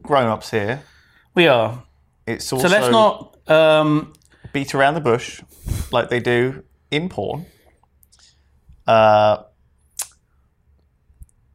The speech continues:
Speaker 1: we're just gonna talk about it like grown-ups.
Speaker 2: Yes, yes. This guy, he had more porn than you could, uh, shake
Speaker 1: Shake
Speaker 2: your
Speaker 1: your
Speaker 2: stick
Speaker 1: stick
Speaker 2: at.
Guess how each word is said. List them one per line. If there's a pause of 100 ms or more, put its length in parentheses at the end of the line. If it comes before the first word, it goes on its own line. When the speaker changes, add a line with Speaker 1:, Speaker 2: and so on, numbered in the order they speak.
(260)
Speaker 1:
we're
just
gonna
talk
about
it
like
grown-ups. (680)
Speaker 2:
Yes, (100)
yes. (400)
This
guy,
he
had
more
porn
than
you
could,
uh, (280)
shake
Speaker 1:
Shake
Speaker 2:
your
Speaker 1:
your
Speaker 2:
stick
Speaker 1:
stick
Speaker 2:
at.